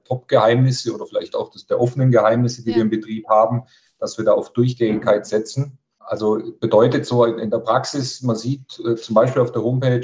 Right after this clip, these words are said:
Speaker 1: wir haben ein junges, freundliches Team, da sind auch Frauen drauf und wir haben eine gute Mischung aus dem Team und haben auch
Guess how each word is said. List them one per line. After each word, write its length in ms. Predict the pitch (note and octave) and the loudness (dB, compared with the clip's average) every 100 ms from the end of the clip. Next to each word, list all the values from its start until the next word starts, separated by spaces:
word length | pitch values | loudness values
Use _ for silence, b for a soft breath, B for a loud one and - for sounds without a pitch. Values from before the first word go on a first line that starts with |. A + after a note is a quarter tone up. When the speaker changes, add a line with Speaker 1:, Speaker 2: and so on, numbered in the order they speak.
| - | -2
Speaker 1:
wir 80 | |
haben 120 | A2 A2+ | -2 0
ein 100 | A2 | 0
junges, 320 | C3 B2+ - | 0 0 -2
freundliches 580 | - A2+ A#2 A#2 A2+ - | 2 2 0 -4 -6 -6
Team, 400 | C3+ E3+ F3+ E3+ | -2 0 0 0
da 100 | G#2 | -4
sind 320 | G2+ - _ | -4 -8 _
auch 120 | - | -12
Frauen 380 | - A#2 C#3+ D3+ | 0 4 4 6
drauf 420 | C3+ B2+ C3 A#2+ | 6 6 6 2
und 240 | A#2+ A2+ G#2+ | -6 -12 -8
wir 80 | G2+ | -6
haben 120 | G#2+ | -4
eine 100 | G#2+ | -4
gute 260 | B2 B2 | -4 0
Mischung 380 | A#2 E3+ - C3+ | 0 0 0 4
aus 160 | B2 A#2+ | 4 2
dem 140 | A#2 | -2
Team 240 | - C3 B2+ | 0 2 2
und 120 | G#2+ | 2
haben 140 | A#2 | 2
auch 240 | A2+ A2 | 4 2